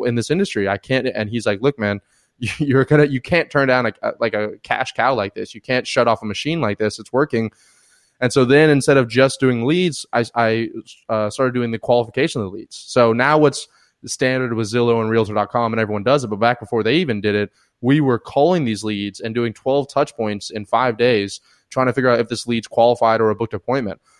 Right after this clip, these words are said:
But then I'd be giving my agents the booked appointments, and they'd still not show up to the booked appointment, right? Because a million other things get on as well. And, uh, eventually it just came to the point that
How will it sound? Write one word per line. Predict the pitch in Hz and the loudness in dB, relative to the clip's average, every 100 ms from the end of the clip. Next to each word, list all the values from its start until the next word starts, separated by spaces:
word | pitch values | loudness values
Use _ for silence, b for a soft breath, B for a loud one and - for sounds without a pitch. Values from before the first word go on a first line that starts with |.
| _ 113 | _ -4
But | 120 | 2
then | 190 | 2
I'd | 202 | 2
be | 175 | 2
giving | 170 170 | 0 0
my | 151 | 0
agents | 143 208 165 139 - - 117 | 0 -2 -2 -6 -8 -16 -12
the | 120 | -6
booked | 131 151 | -4 -4
appointments, | 151 190 202 - | -2 0 0 -2
and | 202 | 0
they'd | 233 - | 0 -2
still | - 254 277 | -6 -2 0
not | 190 117 | 0 -2
show | - 107 | -4 -6
up | |
to | 101 | -6
the | 98 | -10
booked | 104 | -10
appointment, | 101 110 98 110 | -8 -10 -8 -2
right? | 139 151 | -2 0
Because | 127 | -2
a | 135 | 0
million | 139 156 143 | 2 2 2
other | 139 131 | 2 0
things | 120 110 | -4 -4
get | 113 | -2
on | 107 107 | -2 -2
as | 98 | 0
well. | 107 104 - b b b b - | 2 2 -2 b b b b -2
And, | 123 120 117 113 | 2 2 2 2
uh, | 110 107 107 - - - | 4 4 2 -2 -10 -2
eventually | 127 160 156 151 135 127 | 2 2 2 2 4 4
it | 120 | 2
just | 120 | -2
came | 131 123 | -2 -2
to | |
the | 113 | -4
point | - 120 113 | -2 -2 0
that | 110 107 | 0 0